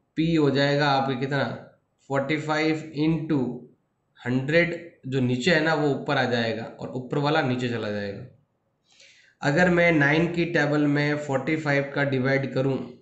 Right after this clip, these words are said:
तो ये जाता है आपके five time जा रहा है,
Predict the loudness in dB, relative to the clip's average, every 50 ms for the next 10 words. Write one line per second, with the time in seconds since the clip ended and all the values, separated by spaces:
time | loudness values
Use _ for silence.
0 | _ _ _ _ _ _ _ _ _ _ _ _ _ _ _ -6 -2 0 2 2
1 | 4 4 2 2 0 0 0 2 2 2 0 0 -2 -6 -4 -2 0 0 0 -2
2 | -4 -4 -2 0 0 0 0 -2 -4 -4 -2 0 0 0 0 -2 -2 -2 -2 -4
3 | -4 -6 -8 -10